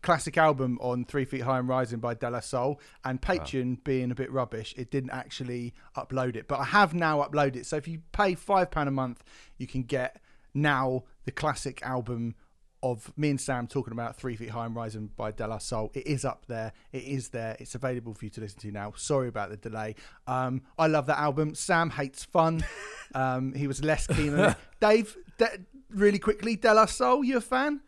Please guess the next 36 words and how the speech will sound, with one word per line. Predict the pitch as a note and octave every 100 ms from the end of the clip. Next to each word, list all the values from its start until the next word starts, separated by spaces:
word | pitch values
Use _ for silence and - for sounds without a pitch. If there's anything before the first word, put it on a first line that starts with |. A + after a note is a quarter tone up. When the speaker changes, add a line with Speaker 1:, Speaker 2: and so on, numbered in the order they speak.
| - - -
Speaker 2:
Yeah, | G#3 A3+
man. | F3 D3 C#3 C3+ -
Um, | D3+ D3+ C#3+ C3+ - -
I | E3 F#3
am | G#3 G3+ F#3+ E3+ -
actually, | F3+ - - C#3 C#3
like, | C3 A#2+ A2+ - - - - - - - - _ - - -
uh, | - D#3 C#3+ - - - - -
how | - C#3+ E3
do | F#3
I |
put | E3+ D#3
this? | B2+ - - _ -
Th-, | C#3+ - -
I | - E3+
have | G3 F#3+
a | F3+
really | G3+ F#3 - -
nice | C#3+ D#3 D3
memory | D#3 E3+ D3+ B2
of, | A2+ F#2+ -
of | A2 -
them | A#2 A2+
actually, | G#2+ - G2 G#2
because, | F#2+ - A2+ F#2
um, | A2 G#2+ G#2 G2 - - -
I | D3
was | E3+ F#3 G3
in, | F#3 E3+
do | C3+
you | G#3+
remember, | B3+ B3+ B3
like, | A#3 A3 D#3 -
when, | C3 E3 E3+ D#3+
like, | D3+ A2+
Gorillaz, | C#3+ C3+ F3 A#2+ G2 F2+ -